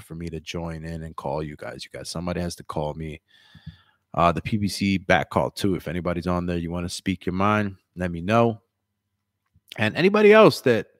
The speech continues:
has the Skype number, that's Alex Lainez, A L E X L A I N E Z. Let's go, champ. Oh, shout out to my lady, Barbie Pereira.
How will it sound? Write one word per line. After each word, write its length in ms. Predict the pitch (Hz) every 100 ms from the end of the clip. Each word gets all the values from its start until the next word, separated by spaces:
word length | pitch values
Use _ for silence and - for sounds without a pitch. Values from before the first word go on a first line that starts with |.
| _
has 400 | - 131 135 123
the 100 | 104
Skype 500 | 107 - - 147 127 - _ _ _ _
number, 600 | 95 110 156 107 82 87 _ _ _ _ _ _ -
that's 180 | 90 -
Alex 460 | 127 131 131 - -
Lainez, 720 | 95 120 120 120 127 90 82 - _
A 220 | 101 113 -
L 260 | 104 110 87
E 200 | 104 -
X 460 | 104 101 - - - -
L 200 | 98 -
A 200 | 92 90 -
I 340 | 95 90 80 - -
N 300 | 90 87 87 -
E 260 | 87 85
Z. 460 | 82 82 82 69 - _ _ _ _ _ _ _ _ _ _ _ -
Let's 260 | 95 92
go, 220 | - 95 92
champ. 420 | - 98 78 - _ _ _ _ _ _ _ _ _ -
Oh, 320 | 151 160 156
shout 260 | 135 - 131
out 180 | 127 -
to 80 | 127
my 140 | 120
lady, 560 | 120 135 131 131 127 - _ _ _ _
Barbie 340 | 92 117 113
Pereira. 600 | - 107 117 120 113 107